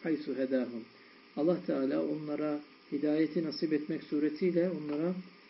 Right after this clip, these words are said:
büyük bir lütufta bulunmuştur. Ve beyyene lehum tarikahum. Ve onlara yollarını, gitmeleri gereken, takip etmeleri gereken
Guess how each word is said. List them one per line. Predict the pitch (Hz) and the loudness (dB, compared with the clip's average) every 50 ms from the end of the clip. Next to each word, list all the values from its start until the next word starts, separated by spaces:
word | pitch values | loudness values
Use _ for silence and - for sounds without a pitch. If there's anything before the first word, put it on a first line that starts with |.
| - - - - | -20 -20 -4 0
büyük | 165 175 180 185 - | 2 2 2 2 0
bir | - - | 0 0
lütufta | 143 139 - - - - - 180 170 | 0 -2 -6 -10 -4 0 0 2 2
bulunmuştur. | 175 180 185 185 185 180 - - 196 180 170 143 | 2 2 2 2 0 -2 -2 -2 -2 0 0 2
Ve | 143 139 147 | 2 4 4
beyyene | 160 160 151 143 135 131 131 143 | 2 2 2 2 2 2 0 0
lehum | 135 147 160 143 - | -2 -6 -8 -6 -4
tarikahum. | - 127 127 120 117 - - 113 120 147 165 175 180 - - - - - - - - - - | 0 0 0 0 0 -2 -6 -8 -6 -6 -8 -10 -10 -14 -18 -20 -20 -20 -20 -20 -18 -6 -2
Ve | 143 143 151 - - - - 143 | 0 0 2 0 0 -2 -4 -4
onlara | 143 139 131 123 127 139 160 175 180 - - - - - - - - - - | -2 -2 0 0 0 -2 -2 -4 -6 -10 -14 -20 -20 -20 -20 -20 -20 -4 0
yollarını, | 143 139 139 135 135 135 127 127 120 123 135 156 151 151 - - | 2 2 4 4 4 4 4 4 2 0 0 -2 -2 -6 -8 -8
gitmeleri | 131 - - 151 139 131 131 131 123 | -8 -8 -6 -4 -2 0 0 2 2
gereken, | 131 127 127 120 - 139 147 151 | 2 2 0 0 -2 -4 -4 -4
takip | - 135 135 131 131 - | -4 -2 -2 -2 -2 -2
etmeleri | 139 131 - 131 127 131 127 127 123 | -4 -4 -2 -2 -2 0 0 0 0
gereken | 127 127 131 123 - - 160 | 2 0 0 -2 -2 -4 -6